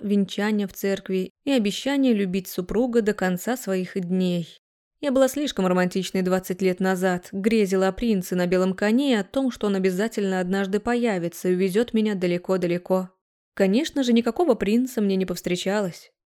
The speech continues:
Вместо него на горизонте замелькал Павел, поначалу внимательный, обходительный, романтичный и нежный.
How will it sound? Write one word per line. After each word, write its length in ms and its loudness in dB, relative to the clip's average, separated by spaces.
Вместо 400 2
него 240 4
на 80 6
горизонте 520 2
замелькал 440 2
Павел, 500 -2
поначалу 460 2
внимательный, 640 0
обходительный, 720 -2
романтичный 560 0
и 80 4
нежный. 580 -2